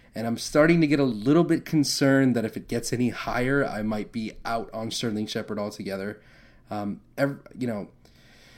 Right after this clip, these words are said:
he's going the same group right now as Marvin Jones. Um, a couple rounds ahead of guys like,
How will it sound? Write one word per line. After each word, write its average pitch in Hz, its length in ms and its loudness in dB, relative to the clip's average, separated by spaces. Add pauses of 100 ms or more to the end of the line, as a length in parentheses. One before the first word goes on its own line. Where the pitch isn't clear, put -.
(1040)
he's 185 320 0
going 233 260 6
the 202 80 8
same 139 300 6
group 123 260 2
right 107 160 -2
now 113 260 -2
as 107 120 -6
Marvin 123 340 2
Jones. 113 760 -2 (280)
Um, 113 420 -4 (220)
a - 60 -10
couple 196 340 0
rounds 139 320 2
ahead 135 400 0
of 110 400 -2 (300)
guys 117 300 -2
like, 104 320 -8